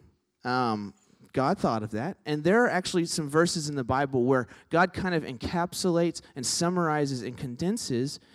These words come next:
the story of his son. A lot of people know John three sixteen, right? But tonight, we're gonna be looking instead at Philippians two, verses five through eleven. And so it'll be up on screen as well.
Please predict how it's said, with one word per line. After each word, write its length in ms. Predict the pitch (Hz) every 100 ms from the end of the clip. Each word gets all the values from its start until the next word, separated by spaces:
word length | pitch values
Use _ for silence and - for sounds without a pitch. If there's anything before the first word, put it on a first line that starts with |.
| - -
the 80 |
story 640 | 135 - - 175 180 143 117
of 160 | 113 123
his 120 | 113
son. 200 | - 123
A 60 |
lot 180 | 117 117
of 80 | 113
people 240 | 131 -
know 120 | 120 117
John 280 | 127 117
three 160 | 113 117
sixteen, 760 | 101 - - - 214 175 170 202 - - -
right? 180 | - 165
But 140 | 170 -
tonight, 640 | 160 151 220 214 180 - _ _ _ - -
we're 160 | - 180
gonna 180 | 233 220
be 140 | 185
looking 300 | 156 147 143
instead 600 | 131 123 - 196 139 151 - - -
at 140 | 135
Philippians 640 | - 151 180 190 214 214
two, 440 | - - 131 139 196 - _ -
verses 320 | 139 139 120
five 420 | - 147 147 156
through 220 | - 139
eleven. 380 | 117 117 101 92
And 100 | 113
so 100 | -
it'll 140 | 156 156
be 140 | 196
up 120 | 185
on 120 | 147
screen 320 | 127 - 139 113
as 180 | 101
well. 260 | 110 95 90